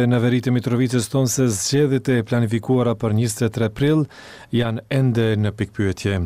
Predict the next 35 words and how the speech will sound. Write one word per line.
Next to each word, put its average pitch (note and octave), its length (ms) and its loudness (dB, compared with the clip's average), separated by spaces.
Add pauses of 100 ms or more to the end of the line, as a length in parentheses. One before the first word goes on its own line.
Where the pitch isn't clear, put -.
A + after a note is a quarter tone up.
(520)
Zgjedhjet A#2 480 0
e A#2 60 2
jashtëzakonshme A#2 640 0
lokale A#2 400 0
janë A2+ 160 0
shpallur A#2 480 0
fillimisht A#2 460 0
për G#2+ 100 0 (140)
tetëmbëdhjetë A2+ 480 0
dhjetor A2 480 0
të G2+ 100 -2
vitit G#2 240 0
dy A2 80 2
mijë G#2+ 140 2
njëzet G#2 180 -2
e G#2+ 80 -2
dy, A2 80 2 (160)
por C#3 320 2
me A2+ 220 2 (180)
kërkesë G#2+ 480 -2
të G2+ 160 2
bashkisë G2 400 0
ndërkombëtare A2 560 -2 (480)
janë A2 160 -2
shtyr A2+ 300 -2
vetëm A#2 340 0
dhjetë A#2+ 540 -2
ditë A2+ 500 -2
para G#2 240 0
mbajtjes G2+ 400 -2
së A#2 160 -4
tyre. G2+ 220 2 (580)
Lista C3 400 0
serbe A#2 540 -2 (180)
edhe C3 160 0